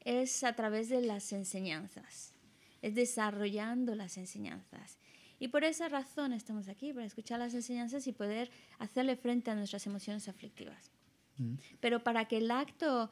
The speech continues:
Speaker 1: de escuchar las enseñanzas realmente sea, vaya en dirección para contrarrestar nuestras emociones aflictivas,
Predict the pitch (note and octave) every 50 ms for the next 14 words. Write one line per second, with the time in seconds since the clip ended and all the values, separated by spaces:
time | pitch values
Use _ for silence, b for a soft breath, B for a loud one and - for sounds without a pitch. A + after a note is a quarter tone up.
0 | B B _ G#3 A3 G#3+ G#3 - - A3 G#3 - - A#3+ A#3+ B3+ C4 C4+ B3+ B3+
1 | B3 A#3 A3 G#3+ G3+ G3 F#3 F#3 F#3 - - F#3 F3+ - F#3 - B B B B
2 | B - G#3+ A3+ A#3 B3 B3 B3 B3+ B3 A#3+ B3 A#3+ G#3+ G#3 - - - A#3+ A#3+
3 | B3 B3 B3 A#3+ A#3+ A3+ G#3+ B B B B B B _ _ _ _ b b b
4 | b b b b b b b b b - - _ _ - A3+ G#3 A#3 A3+ B3 C#4
5 | C#4 C#4 C4 B3 B3 A3+ A3 G#3+ G#3 - - B3+ B3 A#3 A#3+ A3 G#3+ G#3+ - G#3+
6 | G#3 G#3 - G#3+ G#3+ G#3 G#3 G#3 G3+ - - A#3+ A#3 A#3 A3 G#3+ G#3+ G3+ G3 G#3
7 | G3+ G3+ G3 A#3 A#3 B3 A#3 A#3+ G#3+ G#3+ - G#3+ G#3 - - A3+ A3+ B3 B3